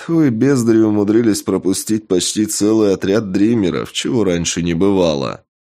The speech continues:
Мужчина засмеялся. Он был одет в серый деловой костюм, как и Айра.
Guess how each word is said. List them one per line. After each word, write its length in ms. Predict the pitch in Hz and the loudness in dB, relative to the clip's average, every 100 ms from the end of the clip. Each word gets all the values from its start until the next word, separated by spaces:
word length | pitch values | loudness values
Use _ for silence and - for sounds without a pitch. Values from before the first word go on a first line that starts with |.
| _ _ - | _ _ -10
Мужчина 640 | 80 76 - - 165 156 | -6 -4 -6 -6 -4 -4
засмеялся. 1120 | 139 135 143 135 113 90 69 - - 50 - _ _ _ _ - | -4 -4 -2 0 2 0 -2 -6 -8 -10 -14 _ _ _ _ -8
Он 260 | 175 175 147 | -2 0 2
был 180 | 147 139 | 2 2
одет 320 | 120 139 135 | 2 0 -2
в 80 | - | -6
серый 340 | - 147 131 | -2 0 2
деловой 440 | 117 110 104 98 | 2 2 2 0
костюм, 640 | 98 123 127 - 110 85 65 | 0 -2 -4 -4 -2 -2 -4
как 240 | 80 - | -8 -4
и 40 | 101 | -2
Айра. 580 | 101 87 69 57 - | 0 -2 -4 -6 -12